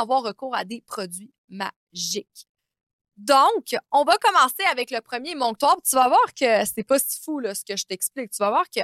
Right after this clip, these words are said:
ah, ben, je le savais dans le fond, mais tu vas encore mieux savoir comme, comment ça va fonctionner le podcast. Je vais te dire quels sont les émonctoires, OK, pour commencer.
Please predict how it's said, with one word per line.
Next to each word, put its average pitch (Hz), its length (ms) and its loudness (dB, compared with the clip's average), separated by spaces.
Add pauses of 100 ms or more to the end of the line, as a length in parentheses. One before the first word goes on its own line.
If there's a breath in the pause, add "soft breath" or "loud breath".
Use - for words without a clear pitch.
ah, 320 180 4
ben, 190 140 -2
je 185 80 -6
le 190 60 -6
savais 262 480 -2
dans 226 120 -4
le 190 60 -6
fond, 294 180 -2
mais 240 120 -4
tu - 100 -8
vas 226 80 -2
encore 240 300 0
mieux 330 140 -4
savoir 202 460 0
comme, 208 160 -2 (280 loud breath)
comment 285 180 2 (100)
ça 381 60 2
va 269 140 2
fonctionner 269 340 -2
le 339 80 -4
podcast. 277 460 0
Je 226 40 -6
vais 226 120 0
te 233 160 2
dire 285 300 -4 (100)
quels 285 180 0
sont 302 220 2
les 269 200 -2
émonctoires, 214 720 2 (520)
OK, 220 320 -4
pour - 180 -8
commencer. 220 580 0